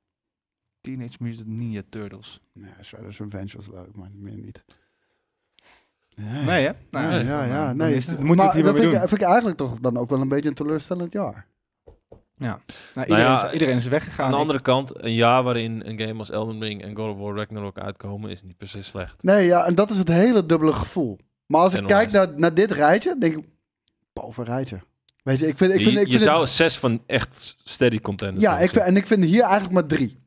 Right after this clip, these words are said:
Speaker 2: Drie
Speaker 3: Ja.
Speaker 2: mogen er meedoen. En, eh, oké, A Plague Tale, fantastisch, maar absoluut geen goatie.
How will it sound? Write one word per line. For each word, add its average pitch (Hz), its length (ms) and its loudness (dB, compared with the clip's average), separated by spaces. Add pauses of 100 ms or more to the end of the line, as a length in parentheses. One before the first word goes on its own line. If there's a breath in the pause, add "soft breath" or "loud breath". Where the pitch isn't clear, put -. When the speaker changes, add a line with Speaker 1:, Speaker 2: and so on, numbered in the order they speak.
(580)
Speaker 2:
Drie 196 280 2
Speaker 3:
Ja. 202 80 6
Speaker 2:
mogen 185 180 0
er 160 60 0
meedoen. 104 440 -4 (360)
En, 156 220 0
eh, 147 200 -4
oké, 151 160 -8 (140)
A 202 60 2
Plague 233 260 2
Tale, 240 280 2
fantastisch, 233 640 0
maar 180 320 4
absoluut 190 420 2
geen 160 180 2
goatie. 120 360 0